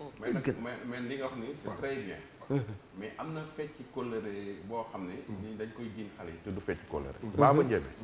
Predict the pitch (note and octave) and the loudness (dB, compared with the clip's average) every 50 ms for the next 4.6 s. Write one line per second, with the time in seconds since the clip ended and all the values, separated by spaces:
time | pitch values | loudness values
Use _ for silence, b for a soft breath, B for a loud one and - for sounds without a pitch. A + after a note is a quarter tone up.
0 | - - - - B2 B2+ B2 A#2+ A2+ A#2 - - - - - - - - - - | -10 -6 0 4 6 6 6 6 4 2 -2 -8 -16 -18 -20 -20 -20 -20 -20 -20
1 | - - - F2+ F#2 F#2+ B2+ D3 E3+ F3 E3 C#3+ B2 A#2 A#2 A2+ G2 - - G#2 | -20 -14 -10 -6 8 12 12 12 12 12 12 8 8 10 10 10 8 6 4 4
2 | E2+ E2+ E2+ E2 F#2 A2 - - - - C#3 C#3 C#3 B2 - - - - - C3+ | 4 4 2 2 0 0 -2 -4 -2 0 2 4 4 2 2 2 0 2 4 6
3 | C3+ C3 B2+ A#2+ - E2+ G2 B2 C#3 C#3 - - C#3 C#3 C3 - A#2+ G#2+ G#2 G#2 | 6 6 6 4 2 4 6 6 6 6 8 8 8 8 8 8 6 6 8 8
4 | G2 G2 F#2+ F2+ F2+ F2+ F2+ F2+ F2 E2+ F2 | 8 8 6 4 2 0 0 0 0 0 -2